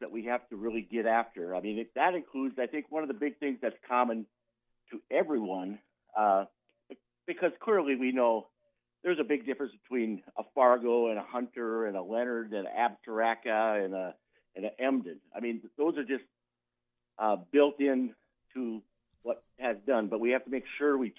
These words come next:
treat each of those in the same manner, because each community matters, each city matters, no matter how big or small they are. Each farmstead matters, each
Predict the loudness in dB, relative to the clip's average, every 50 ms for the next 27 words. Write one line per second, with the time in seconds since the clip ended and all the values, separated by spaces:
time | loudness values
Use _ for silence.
0 | -12 -6 -4 -4 -4 -4 -6 _ _ _ _ _ _ _ _ _ _ _ _ -2
1 | -2 -2 -2 -2 -4 0 2 4 4 6 4 2 0 -4 _ _ _ _ _ _
2 | _ _ _ _ _ _ _ _ _ _ _ _ _ _ _ -8 -8 -8 -8 -8
3 | _ -4 -2 0 0 2 2 4 4 2 2 0 -4 -8 -10 -10 -6 -6 -6 -6
4 | -6 _ _ _ _ _ _ _ _ _ _ _ _ _ _ _ _ _ _ _
5 | _ _ _ _ _ -6 -6 -6 -6 -6 -16 -16 -10 -2 2 2 2 2 2 2
6 | 2 2 2 -2 -4 _ _ _ _ _ _ _ -10 -4 0 0 2 2 0 -2
7 | -4 -6 _ -8 -8 -8 -8 _ -6 -4 -2 -2 0 0 0 0 -2 -4 -6 -4
8 | -2 0 0 0 0 -2 -2 -2 -4 -4 -6 -8 -8 -6 -4 -4 -2 -2 -4 -4
9 | -2 -2 -2 -4 -6 _ _ _ _ _ _ _ -8 -8 -8 -8 -10 0 4 6
10 | 6 6 4 2 -4 -2 -2 -2 0 0 0 2 2 2 2 0 -2 -4 -6 _
11 | _ _ _ _ _ _ _ _ _ _ _ _ _ _ -12 -12 -12